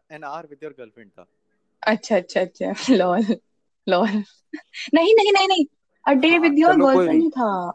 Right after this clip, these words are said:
Speaker 2: an hour with
Speaker 1: A
Speaker 2: the best
Speaker 1: day
Speaker 2: friend था।
Speaker 1: with your, a day with your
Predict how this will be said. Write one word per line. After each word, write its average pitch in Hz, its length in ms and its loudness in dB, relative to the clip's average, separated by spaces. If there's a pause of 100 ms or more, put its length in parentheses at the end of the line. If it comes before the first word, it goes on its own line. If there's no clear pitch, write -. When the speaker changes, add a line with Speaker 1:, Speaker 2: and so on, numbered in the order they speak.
(100)
Speaker 2:
an 226 60 0
hour 226 260 0
with 254 120 -2
Speaker 1:
A 240 40 2
Speaker 2:
the 233 60 2
best 208 120 -2
Speaker 1:
day 202 80 -2
Speaker 2:
friend 202 140 -4
था। 196 40 -2
Speaker 1:
with 180 140 -8
your, 202 540 -18
a 156 80 -18
day 190 180 -14
with 170 160 -20
your 185 160 -16